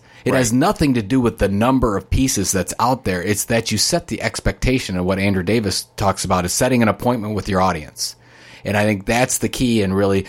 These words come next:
Speaker 1: to the whole owned media platform type idea, that brands, for whatever reason, for just maybe for the fact that because they can publish, they were publishing,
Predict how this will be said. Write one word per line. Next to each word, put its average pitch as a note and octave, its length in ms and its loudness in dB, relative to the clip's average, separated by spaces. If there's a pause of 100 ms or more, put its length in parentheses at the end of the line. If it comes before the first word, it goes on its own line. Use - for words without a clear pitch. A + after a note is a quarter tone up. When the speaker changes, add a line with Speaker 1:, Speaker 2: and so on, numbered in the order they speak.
(160)
Speaker 1:
to A2+ 120 0
the G#2 100 2
whole A#2 340 0
owned A2+ 460 2
media G#2+ 340 2
platform F#2+ 640 0
type F#2+ 280 -2
idea, F#2 600 2 (380)
that G#2 200 0
brands, B2+ 460 2
for A#2+ 180 0
whatever D3 380 2
reason, F#2+ 560 -4 (220)
for C#3+ 140 0
just C#3+ 200 0
maybe D3+ 240 0
for C3+ 140 0
the A#2 100 2
fact A2+ 320 -2
that G2+ 200 0 (260)
because A2 500 0
they G2 160 -2
can A2 380 0
publish, B2 460 0
they G2+ 140 -2
were G2+ 200 0
publishing, F#3+ 600 0